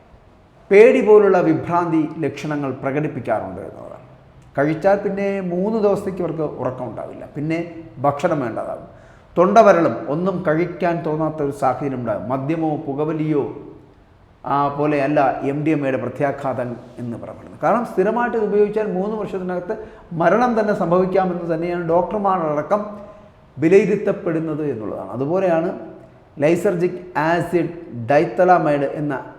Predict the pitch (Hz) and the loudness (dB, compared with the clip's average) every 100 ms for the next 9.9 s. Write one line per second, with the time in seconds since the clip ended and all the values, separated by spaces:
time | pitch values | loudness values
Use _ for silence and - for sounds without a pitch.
0 | - 131 147 175 175 135 - 131 - - | -6 0 2 4 2 0 -4 -12 -16 -20
1 | - _ _ - _ - 151 156 156 180 | -20 _ _ -20 _ -6 -2 0 0 -2
2 | 151 170 170 151 - - - - 151 160 | -2 -2 -4 -8 -14 -20 -20 -4 -2 2
3 | 185 156 139 117 120 - - 139 196 220 | 0 0 -2 -4 -8 -14 -8 -2 0 0
4 | - - - - 185 185 - 175 202 202 | -6 -14 -20 -10 -2 -2 4 4 6 4
5 | 156 120 139 185 220 214 220 196 165 151 | 4 2 0 2 2 2 2 2 2 2
6 | 147 165 160 156 190 196 185 180 180 156 | 2 2 0 0 0 2 4 4 2 -6
7 | - - - - - _ - 127 160 165 | -10 -16 -20 -20 -20 _ -8 0 0 2
8 | 190 185 175 175 165 170 175 147 151 135 | 2 4 0 -2 0 2 2 2 0 0
9 | - - - - - 151 202 - | -4 -12 -16 -12 -4 0 0 0